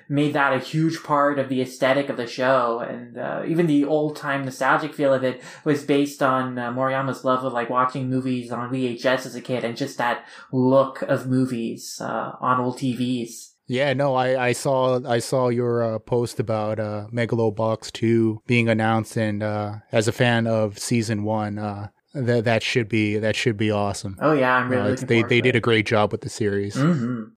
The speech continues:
Speaker 1: But, oh, just also on the subject of, uh, fandom, uh, you, you've also created, you know, a Positive Juju, uh, Jujutsu Pi-, Kaisen podcast,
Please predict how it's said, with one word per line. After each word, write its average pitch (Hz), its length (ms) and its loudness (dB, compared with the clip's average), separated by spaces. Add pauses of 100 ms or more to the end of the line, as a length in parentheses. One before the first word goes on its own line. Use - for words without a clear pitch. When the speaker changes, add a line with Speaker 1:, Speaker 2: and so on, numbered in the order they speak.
(600)
Speaker 1:
But, 143 440 0
oh, 156 160 0
just 214 260 0
also 196 280 0
on 156 100 2
the 131 100 2
subject 151 380 -4
of, 127 200 -2
uh, 120 200 -4
fandom, 139 920 -2 (200)
uh, - 160 -14
you, 147 300 0
you've 156 240 2
also 151 680 2
created, 139 680 -2 (360)
you 135 120 0
know, 123 360 2
a 123 120 4
Positive 147 600 0
Juju, 131 760 0
uh, 120 300 -4
Jujutsu 143 400 0
Pi-, 135 300 -2 (100)
Kaisen 139 320 0
podcast, 151 600 2